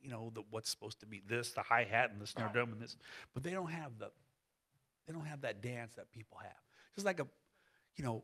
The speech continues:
a, how a baseball pitcher is or how Serena serves, you know,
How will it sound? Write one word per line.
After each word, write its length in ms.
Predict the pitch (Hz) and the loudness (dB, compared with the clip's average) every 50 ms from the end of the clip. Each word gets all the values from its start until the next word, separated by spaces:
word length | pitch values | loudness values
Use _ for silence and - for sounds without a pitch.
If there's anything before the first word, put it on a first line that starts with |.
| - - | -6 -8
a, 60 | 123 120 - | -8 -4 0
how 220 | - 160 156 151 139 | 4 6 6 6 6
a 40 | |
baseball 460 | 123 123 147 156 143 - - - - - | 4 2 2 2 2 0 0 0 -2 -2
pitcher 340 | - 123 - - 131 120 | -2 -6 -6 -6 -4 -4
is 280 | 110 107 110 120 104 107 | -2 -2 -2 -4 -4 -4
or 100 | 117 113 | -6 -4
how 440 | 123 139 139 135 127 120 117 117 - _ - - - - - - - | -2 0 2 2 2 0 -2 -4 -8 _ -20 -20 -20 -20 -20 -8 -2
Serena 560 | - - - 127 123 135 147 151 143 135 123 | 0 0 0 0 0 0 0 0 2 4 4
serves, 560 | - - - 143 143 139 123 113 107 - - - - | 4 4 4 4 4 4 4 2 0 -4 -10 -12 -10
you 80 | 139 127 | -8 -6
know, 240 | 127 135 147 156 | -6 -6 -8 -10